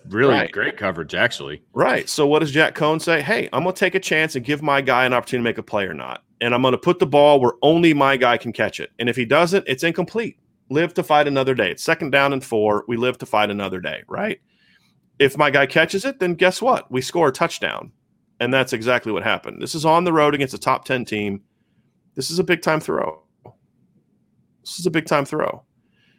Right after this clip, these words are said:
Speaker 2: We saw him make the exact same throw in the, in the Big Ten title game against Ohio State as well. In that game, however, the throw he made there, uh, it was, they were, he was getting pressured, and a safety was coming over the top, and he just, as he's, as he's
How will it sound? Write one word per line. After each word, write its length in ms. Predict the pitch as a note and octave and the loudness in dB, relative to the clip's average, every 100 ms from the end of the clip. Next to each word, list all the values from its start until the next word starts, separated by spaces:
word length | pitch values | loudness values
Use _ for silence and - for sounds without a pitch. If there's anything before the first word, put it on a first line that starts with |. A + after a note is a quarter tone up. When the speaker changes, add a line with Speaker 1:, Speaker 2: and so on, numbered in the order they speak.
| - | 0
Speaker 2:
We 120 | D#3 | 2
saw 180 | F3+ G3+ | 6 4
him 140 | F#3+ F#3 | 4 4
make 240 | F3 - | 2 4
the 100 | D#3 | 2
exact 540 | C3+ G#2+ B2 E3 E3 | 2 -2 2 2 0
same 220 | - D#3+ D3+ | -2 0 0
throw 360 | D#3 D3 C3 | 2 4 4
in 140 | B2+ B2+ | 2 0
the, 120 | - | 0
in 140 | B2+ | 0
the 80 | A#2 | 2
Big 180 | C3 C3+ | 0 0
Ten 160 | C#3 | -2
title 280 | B2 C3+ A#2 | 0 0 0
game 240 | A2 G#2+ F#2 | 0 -2 2
against 320 | A#2 G2+ G#2+ | 2 2 -4
Ohio 220 | G#2+ F2+ | -2 -2
State 340 | - F2+ - - | -2 -4 -4 -10
as 120 | F2+ | -8
well. 280 | F#2 G1+ - _ _ _ _ - | -6 -8 -12 _ _ _ _ -2
In 180 | B2+ A#2+ | 0 4
that 280 | C3+ A3 C3 | 2 2 2
game, 180 | C#3+ B2+ | 0 2
however, 560 | B2+ G#2 G2 G2 G2 A#2 | 2 2 2 0 -4 -4
the 120 | A#2 | -8
throw 220 | - D#3+ | -2 0
he 120 | D#3 | 0
made 240 | C#3+ C3 G#2 | 2 0 2
there, 420 | D3 C#3 G2+ G2+ - | 2 4 2 -2 -4
uh, 320 | E2 C2 A#1 _ _ | -4 -4 -6 _ _
it 180 | - B2+ | -4 -2
was, 720 | B2 B2 A2+ G2+ F2+ - - _ _ _ _ | 2 2 2 0 -4 -8 -10 _ _ _ _
they 140 | - C#3 | 0 4
were, 180 | B2 A2+ | 4 2
he 160 | D3+ | -2
was 100 | D3+ | -2
getting 200 | C#3 G#2+ | -2 -6
pressured, 480 | - D3 - D2 C2 _ _ _ _ _ _ - | -2 -2 -2 -8 -10 _ _ _ _ _ _ -4
and 140 | B2+ | -2
a 60 | A2+ | -2
safety 400 | - D#3 D#3 C#3+ | 0 0 2 -2
was 100 | - | 0
coming 180 | C#3+ C3 | 0 2
over 120 | A2 | 0
the 40 | |
top, 320 | - C#3 A2 | 2 2 2
and 80 | A#2 | -2
he 120 | C#3 | -6
just, 180 | C3 B2 - | -2 -4 0
as 180 | B2 C3+ | -2 0
he's, 300 | A#2+ G2+ - | -4 -6 -2
as 240 | B2 A2+ | -2 0
he's 260 | B2 G2+ | -4 -6